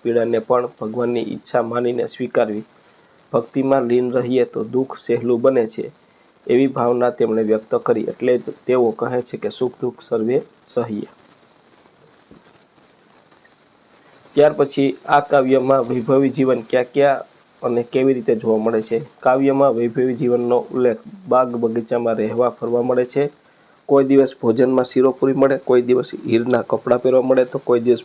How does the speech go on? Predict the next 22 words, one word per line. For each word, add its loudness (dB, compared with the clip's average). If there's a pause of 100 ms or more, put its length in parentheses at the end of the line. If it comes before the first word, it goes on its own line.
ભૂખ્યા, 0 (440)
કોઈ 6
દિવસ 4
સૂવા 4
માટે 2
ગાદી 2
તકિયા 0 (280)
મળે. 0 (1600)
ત્યાર 6
પછી 0
મિત્રો 0
અહીંયા 4
તમારે 2 (540)
કુટુંબના 2
સભ્ય 2
વિશેની 2
માહિતી 0
એકઠી -2
કરીને 2
ચાર્ટ 2
બનાવવાનો -2
છે. -2